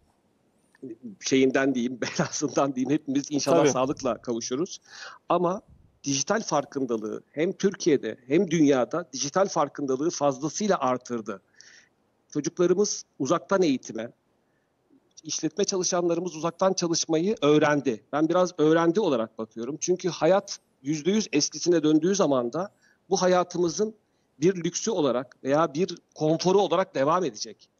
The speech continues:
Speaker 1: Çalışanlarımız uzaktan da çalışmak isteyecek. Öğrencilerimiz veya öğretmenlerimiz çocuklarına uzaktan da eğitim vermek isteyecek veya Türkiye'nin her yerindeki öğrenciler dünyanın her yerindeki eğitim kurumlarından eğitim alabilecek hale gelecekler. Dolayısıyla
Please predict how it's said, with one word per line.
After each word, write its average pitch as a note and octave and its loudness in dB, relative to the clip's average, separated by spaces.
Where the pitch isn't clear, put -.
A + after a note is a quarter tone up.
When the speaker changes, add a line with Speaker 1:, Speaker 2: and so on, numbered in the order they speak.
Speaker 1:
Çalışanlarımız E3+ 0
uzaktan F3+ -2
da D#3+ -2
çalışmak C3 -8
isteyecek. - -8
Öğrencilerimiz E3+ 2
veya F3+ 4
öğretmenlerimiz C#3 -2
çocuklarına E3 0
uzaktan F3+ 0
da G3 -2
eğitim B2+ -4
vermek A2+ -2
isteyecek A#2 -4
veya D#3 0
Türkiye'nin E3+ 0
her G#3 0
yerindeki C#3 0
öğrenciler B2+ -2
dünyanın E3+ 2
her G3 4
yerindeki D#3 0
eğitim D3+ 2
kurumlarından D3+ 2
eğitim D#3 4
alabilecek D#3 2
hale D#3+ 2
gelecekler. A2+ -6
Dolayısıyla D#3+ -2